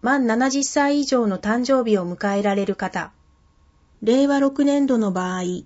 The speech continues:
昭和三十年三月三十一日以前に誕生日を迎えられる方。ただし、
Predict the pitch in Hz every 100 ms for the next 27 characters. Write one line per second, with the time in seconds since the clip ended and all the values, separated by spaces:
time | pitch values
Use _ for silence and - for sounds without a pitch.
0 | _ _ - 233 254 277 269 269 269 247
1 | 269 226 180 160 - - - 277 277 214
2 | 190 226 254 240 214 190 180 233 262 254
3 | 262 269 254 208 185 165 147 _ 214 247
4 | 262 277 269 202 170 160 185 196 208 202
5 | 190 185 180 175 170 - _ _ _ _
6 | _ _ _ _ - - 233 - 175